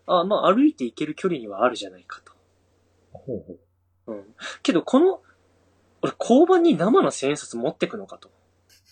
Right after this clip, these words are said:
Speaker 2: そうなるよね。うん。
Speaker 1: うん。この千円札が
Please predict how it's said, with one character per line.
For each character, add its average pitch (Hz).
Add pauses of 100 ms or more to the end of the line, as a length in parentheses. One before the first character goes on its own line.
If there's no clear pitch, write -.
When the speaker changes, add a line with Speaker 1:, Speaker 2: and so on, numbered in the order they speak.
(500)
Speaker 2:
そ 185
う 139
な 151
る 131
よ 90
ね。 95 (120)
う 113
ん。 110
Speaker 1:
う 113
ん。 98 (1000)
こ -
の 415
千 381
円 415
札 -
が 240